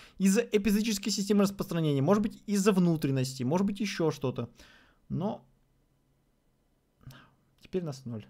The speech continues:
людей смотрит. И вот это вот, э, молчание, по идее, м, оно продолжалось, если не учитывать вторую часть Revelations два, которая, ну,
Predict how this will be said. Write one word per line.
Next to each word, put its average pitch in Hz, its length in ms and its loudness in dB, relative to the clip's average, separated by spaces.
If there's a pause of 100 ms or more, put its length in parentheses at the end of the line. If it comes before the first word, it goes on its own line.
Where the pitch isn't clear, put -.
(920)
людей 117 280 -2
смотрит. 113 460 -6 (1200)
И 240 320 8
вот 226 220 6
это 233 160 2
вот, 208 240 4
э, 185 340 8
молчание, 196 680 6
по 196 160 6
идее, 147 460 6
м, 117 1200 -4
оно 196 180 6
продолжалось, 214 640 8
если 196 180 2
не 196 60 10
учитывать 190 300 4
вторую 175 260 4
часть 143 240 2
Revelations 147 360 2
два, 240 180 4
которая, 139 340 0
ну, 208 220 -6